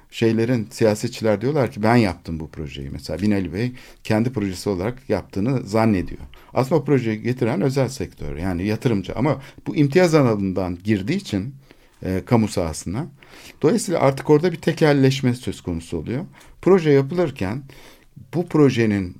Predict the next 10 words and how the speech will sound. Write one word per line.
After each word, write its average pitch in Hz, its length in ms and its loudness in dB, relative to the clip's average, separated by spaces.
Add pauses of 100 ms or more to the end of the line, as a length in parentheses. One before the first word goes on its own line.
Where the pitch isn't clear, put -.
şeyinden 123 720 0
büyük 160 300 -2
bir 131 160 2
kaynak, 85 380 -6 (200)
mesela 98 300 -4
havalimanı 120 380 8
için 107 220 -4
öyle 104 240 0
değil 240 120 2
mi? 110 200 0